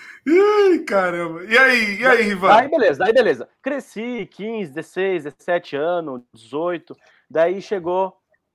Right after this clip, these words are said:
Speaker 2: chegou a época de eu vir pro Brasil. Eu, eu, tudo isso foi lá na Europa, né? Por isso que eu... Opa, Mila aqui, ó.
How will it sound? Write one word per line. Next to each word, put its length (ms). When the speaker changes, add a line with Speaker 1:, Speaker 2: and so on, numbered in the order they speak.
Speaker 2:
chegou 340
a 160
época 280
de 60
eu 80
vir 120
pro 80
Brasil. 480
Eu, 120
eu, 100
tudo 240
isso 180
foi 140
lá 140
na 100
Europa, 500
né? 180
Por 120
isso 140
que 60
eu... 140
Opa, 240
Mila 280
aqui, 160
ó. 60